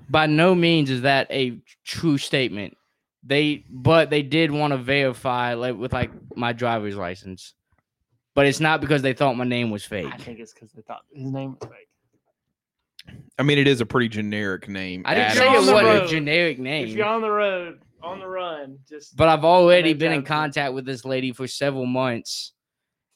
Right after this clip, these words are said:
Speaker 1: and have verified <laughs> my account and whatnot. And we've all, she was like, "Oh yeah, you're good. Don't worry about it." And then, like, on Sunday, they were like, "Yeah,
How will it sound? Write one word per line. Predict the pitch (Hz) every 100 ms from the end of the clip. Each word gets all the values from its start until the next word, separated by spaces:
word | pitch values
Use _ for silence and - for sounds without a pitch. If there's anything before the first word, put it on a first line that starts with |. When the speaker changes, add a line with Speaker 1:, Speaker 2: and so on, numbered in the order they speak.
| _ -
Speaker 1:
and | 131
have | 135 113
verified | 135 135 123 143 135
<laughs> |
my | 160 147
account | 135 - 151 135 127
and | 123
whatnot. | 127 110 127 127
And | 117
we've | 127 127
all, | 120
she | 110 135
was | 127
like, | 135
"Oh | 185
yeah, | 180
you're | 147 160
good. | 156 165 147
Don't | 139
worry | 143
about | 127 95 101
it." | - - _ _ _ _ _ _ -
And | 135
then, | 147 151
like, | 135 127 -
on | 139 131
Sunday, | - 143 143 127 127
they | 123
were | 127
like, | 120 117
"Yeah, | 127 135 120